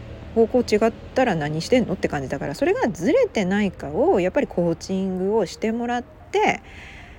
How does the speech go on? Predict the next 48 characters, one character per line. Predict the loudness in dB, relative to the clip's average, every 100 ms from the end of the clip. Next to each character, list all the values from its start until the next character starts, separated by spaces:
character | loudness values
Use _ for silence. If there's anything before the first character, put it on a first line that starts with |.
| -20 -20 -20 -8
こ | -6
う |
修 | 0 0
正 | 0 -6
し |
て | -6
い | -10
く。 | -6 -6 -8 -14 -20 -20 -16 -4
で | -2
も |
自 | 2 4
分 | 4 4 2
だ | 0
け | 0
こ | 2
っ | 0
ち | 0
の |
方 | -2 0
向 |
を | 0
見 | 2
て | 2
る | 0
つ | -4 -4
も | 0
り | 0
で | 0
も、 | -2
「実 | -4 -2
は | 0
あ |
ん |
た | 2
こ | 0
っ | -4
ち | -2
向 | 0
い | 0
て | 0
ん |
じ | 0
ゃ |
な | -2
い | -4
で | -8
す |
か？ | -10 -10